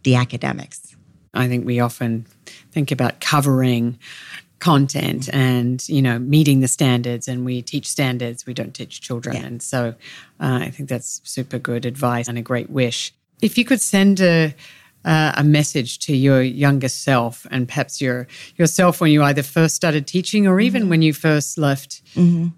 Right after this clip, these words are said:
Speaker 2: school, what would that message be?
Speaker 1: It would be, keep the confidence. You'll be okay. There's gonna be bumps in the road.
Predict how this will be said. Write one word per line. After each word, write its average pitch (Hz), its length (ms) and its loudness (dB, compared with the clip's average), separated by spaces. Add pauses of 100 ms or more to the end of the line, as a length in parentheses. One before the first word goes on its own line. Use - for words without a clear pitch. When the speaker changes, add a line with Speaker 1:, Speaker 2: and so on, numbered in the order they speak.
Speaker 2:
school, 139 680 -2 (200)
what 190 160 -4
would 160 140 -6
that 160 120 -4
message 143 420 -10
be? 147 280 -8 (1000)
Speaker 1:
It 175 120 2
would 180 180 0
be, 170 540 2 (960)
keep - 260 -6
the 190 80 0
confidence. 156 880 -2 (180)
You'll 151 420 4
be 170 180 4
okay. 160 680 0
There's 139 240 0
gonna 175 140 0
be 180 100 0
bumps 135 360 0
in 190 80 6
the 196 80 4
road. 156 380 2